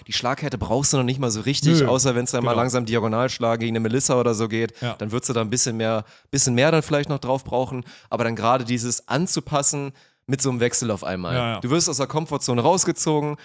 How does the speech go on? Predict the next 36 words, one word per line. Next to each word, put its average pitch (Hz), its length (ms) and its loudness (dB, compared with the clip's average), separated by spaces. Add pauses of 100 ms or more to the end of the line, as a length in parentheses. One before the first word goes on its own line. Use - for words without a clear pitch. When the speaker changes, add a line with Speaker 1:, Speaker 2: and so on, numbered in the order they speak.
(140)
Speaker 1:
weil 110 120 -2
was 117 160 0
ist 117 120 -6
wahrscheinlich 139 420 0
passiert? 165 460 -2
Dann 110 100 -2
macht 147 160 -6
Sinja 151 280 -2
mal 139 120 -2
zwei, 147 220 -2
drei 135 160 -2
nicht, 139 240 -6
dann 113 80 -6
waren 110 100 -4
die 110 60 -6
Zuspiele 170 320 -4
nicht 143 120 -6
on 131 100 -4
point, 135 240 -4
dann 120 80 -4
wirst 113 140 -2
du - 40 2
self-conscious 127 720 -2
und - 60 -20 (260)
dann 120 40 0
Speaker 2:
Genau. 117 120 2
Speaker 1:
auf 104 80 -4
einmal 110 220 0
hast 107 140 0
du 104 40 -4
Nasenbluten. 87 580 -4 (220)
Speaker 2:
Ja. 113 60 -8
Speaker 1:
So. 82 240 -10 (320)
Und 104 120 -6
das 135 160 0
passiert - 580 -2